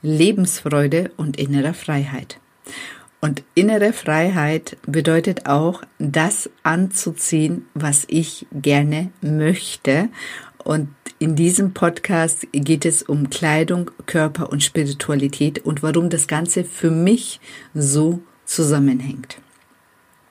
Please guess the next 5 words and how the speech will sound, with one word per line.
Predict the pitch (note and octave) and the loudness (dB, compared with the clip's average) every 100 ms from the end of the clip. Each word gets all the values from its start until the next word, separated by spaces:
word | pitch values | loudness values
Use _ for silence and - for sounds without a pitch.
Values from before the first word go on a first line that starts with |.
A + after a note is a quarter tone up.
| - - - | -14 -14 -2
Ich | - F3+ | 0 2
fang | F3 F3+ F#3+ | 2 4 4
mal | F3+ E3+ F3 - - - - - _ _ - | 4 2 -4 -14 -20 -20 -20 -20 _ _ -2
mit | E3+ E3+ E3+ D3 - | 0 0 -2 -10 -8
dem | - C#3+ D#3 D3+ D3 C#3 | -6 0 2 2 2 0